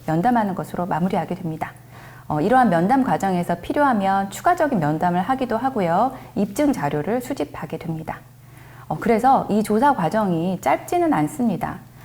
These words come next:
어, 경우에 따라서는 피면담자들이 휴가를 가거나 출장을 가는 경우도 있고요. 그러면 고민되는 것이 이 긴 면담 과정 중에서 피해자에게 괴롭힘이 지속되거나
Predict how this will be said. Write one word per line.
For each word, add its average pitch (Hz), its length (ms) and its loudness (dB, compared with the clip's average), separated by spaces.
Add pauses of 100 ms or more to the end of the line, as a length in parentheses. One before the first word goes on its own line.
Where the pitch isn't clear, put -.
(220)
어, 175 100 -2
경우에 240 320 4
따라서는 226 800 2
피면담자들이 196 960 2
휴가를 302 400 2
가거나 180 540 2
출장을 330 420 2
가는 185 240 0
경우도 170 300 -2
있고요. 156 580 0 (420)
그러면 233 420 2
고민되는 233 540 4
것이 247 500 -2
이 233 180 0
긴 254 320 4
면담 185 400 2
과정 190 360 -2
중에서 185 680 -2 (300)
피해자에게 214 680 2
괴롭힘이 214 680 0
지속되거나 165 840 -2